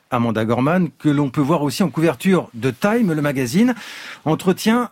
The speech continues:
avec une autre femme, Michelle Obama. On sent de l'admiration entre les deux. Elles évoquent la renaissance artistique noire,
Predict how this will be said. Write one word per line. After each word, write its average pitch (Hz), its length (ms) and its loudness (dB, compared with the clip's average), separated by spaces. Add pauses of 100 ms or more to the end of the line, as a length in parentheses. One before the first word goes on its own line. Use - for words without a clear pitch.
avec 156 280 0
une 185 120 4
autre 226 260 0
femme, 131 460 0
Michelle 196 440 2
Obama. 117 520 -2 (160)
On 127 80 -2
sent 147 400 -4
de 113 100 0
l'admiration 135 640 0
entre 110 180 -4
les 110 120 2
deux. 107 180 -2 (300)
Elles 135 200 0
évoquent 180 380 0
la 143 160 0
renaissance 185 760 0
artistique - 720 -4
noire, 170 520 2